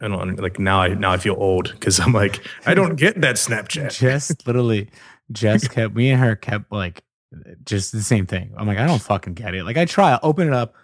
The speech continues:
Speaker 2: I look at it, and I go, "Yep, no idea." And I, and I, and I, and I'm going, "I'm pretty, I feel like I'm pretty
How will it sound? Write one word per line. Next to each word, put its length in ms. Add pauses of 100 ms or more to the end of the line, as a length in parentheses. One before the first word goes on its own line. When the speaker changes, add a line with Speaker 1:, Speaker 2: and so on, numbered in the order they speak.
(140)
Speaker 2:
I 60
look 240
at 60
it, 20
and 120
I 40
go, 260 (1040)
"Yep, 300
no 180
idea." 440
And 140
I, 160
and 120
I, 160
and 160
I, 100 (320)
and 200
I'm 120
going, 260 (200)
"I'm 180
pretty, 600 (220)
I 100
feel 160
like 100
I'm 160
pretty 680